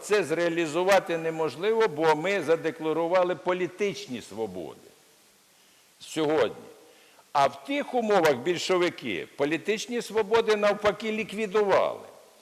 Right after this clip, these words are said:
Тому для того, щоб вам повторити історичний досвід, нам треба ліквідувати політичні свободи. А сьогодні в глобальному просторі це зробити неможливо. Тому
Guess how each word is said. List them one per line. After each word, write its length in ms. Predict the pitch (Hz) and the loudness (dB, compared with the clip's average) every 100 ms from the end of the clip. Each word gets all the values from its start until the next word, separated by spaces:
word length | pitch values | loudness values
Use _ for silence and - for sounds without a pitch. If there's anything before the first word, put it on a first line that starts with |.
| _ - _ | _ -20 _
Тому 240 | 151 185 | -6 -2
для 180 | 190 202 | -2 -2
того, 220 | 196 220 | 2 2
щоб 260 | 208 196 190 | 2 0 0
вам 200 | 214 202 | 2 0
повторити 600 | 202 196 208 214 202 190 | 0 -2 0 2 2 0
історичний 640 | 175 - 190 196 151 185 175 | -4 -2 0 0 -2 -6 -4
досвід, 420 | 170 202 214 214 | 0 -2 -2 -2
нам 180 | 208 - | -2 0
треба 320 | 190 185 190 | 0 2 0
ліквідувати 800 | 185 170 180 185 190 190 190 175 | -2 -6 -4 0 4 4 2 -6
політичні 720 | 180 180 165 190 180 - 175 | -4 -4 -2 -4 -6 -6 -8
свободи. 600 | - 170 165 156 113 98 | -6 -4 -2 0 0 4
А 120 | 120 | 2
сьогодні 460 | 117 185 233 262 240 | 2 2 2 2 0
в 80 | 185 | -2
глобальному 600 | 196 180 180 151 147 143 | -4 2 2 2 0 -4
просторі 540 | 147 123 107 131 127 | -4 -4 -4 -8 -10
це 220 | - 220 | -2 0
зробити 520 | 208 214 185 202 208 185 | 0 0 2 0 0 -4
неможливо. 680 | 190 190 190 147 135 110 | -4 -2 -4 -2 -4 -4
Тому 340 | 107 151 175 | -4 -4 -4